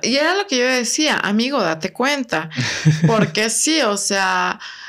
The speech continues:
Speaker 1: ya cuando es demasiado posesivo, a mí se me hace como muy tóxico, muy dramático y es algo que no me gusta como tal en la vida
Speaker 2: Ujú.
Speaker 1: real y también un tanto en, en novelas y
Speaker 2: Ujú.
Speaker 1: mangas, cómics, demás.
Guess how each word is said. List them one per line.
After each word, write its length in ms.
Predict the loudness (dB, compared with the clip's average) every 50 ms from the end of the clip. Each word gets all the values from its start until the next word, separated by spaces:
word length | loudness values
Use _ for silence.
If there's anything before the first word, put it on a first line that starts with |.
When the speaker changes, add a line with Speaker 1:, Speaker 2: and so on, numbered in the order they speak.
| -20 -20 _ _ _ _ -4
Speaker 1:
ya 180 | -2 -2 -2 0
cuando 300 | -2 0 0 2 2 2
es 140 | 2 0
demasiado 540 | 0 0 0 0 0 0 0 0 0 0 0 -2
posesivo, 480 | -2 0 0 0 -2 -2 0 0 0
a 100 | 0 0
mí 80 | 0 -2
se 160 | -2 -2 -2
me 120 | -2 -2
hace 160 | -4 -4 -6 -6
como 160 | -6 -4 -4
muy 220 | -2 -2 -2 -4 -4
tóxico, 480 | -4 -4 -4 -2 -2 -4 -4 -2 -2 -2
muy 200 | 0 0 0 0
dramático 640 | -2 -2 -2 0 -2 -2 -4 -6 -8 -6 -4 -2 0
y 80 | 0 0
es 140 | -2 -2 -4
algo 200 | -4 -4 -4 -6
que 100 | -6 -6
no 100 | -6 -6 -6
me 140 | -6 -4 -4
gusta 360 | -4 -4 -4 -6 -6 -8 -6
como 180 | -6 -6 -6 -6
tal 320 | -4 -2 -2 0 0 -2 -6 -10 -12 -12 -14 -12 -6 -2
en 100 | -2 0
la 80 | 0
vida 220 | 0 0 0 0 0
Speaker 2:
Ujú. 80 | 0
Speaker 1:
real 500 | 0 0 0 2 2 2 0 0 -2 -4 -4
y 180 | -2 -2 -2 -2
también 320 | -2 -4 -4 -2 -2 -2 -2 -4 -4 -4
un 120 | -4 -4 -2
tanto 340 | -2 -2 -2 -2 -2 -2 -2
en, 440 | 0 0 0 0 0 -2 -2 -4 -6 -4
en 140 | -2 0 0
novelas 760 | 0 0 0 0 0 0 0 0 0 0 -2 -2 -4 -6 -8
y 260 | -8 -8 -6 -6 -6
Speaker 2:
Ujú. 80 | -4 -2
Speaker 1:
mangas, 340 | -2 -2 -2 -2 -2 -4 -4
cómics, 340 | -4 -4 -4 -4 -4 -4 -4
demás. 400 | -4 -4 -2 -2 -2 -2 -2 -4